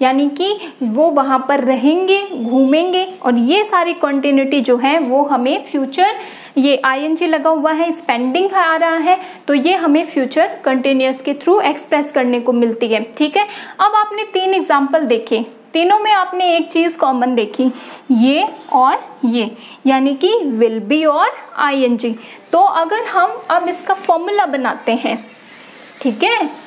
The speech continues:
अगर हम इसका formula बनाते हैं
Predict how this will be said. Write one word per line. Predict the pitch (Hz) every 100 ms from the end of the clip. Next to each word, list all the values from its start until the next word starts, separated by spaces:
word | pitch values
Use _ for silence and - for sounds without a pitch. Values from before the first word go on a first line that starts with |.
| - -
अगर | 269 311 320
हम | 320 349 -
इसका | 294 - 277 330 - -
formula | 311 254 247 269 311
बनाते | 339 320 285 - 269
हैं | 247 277 381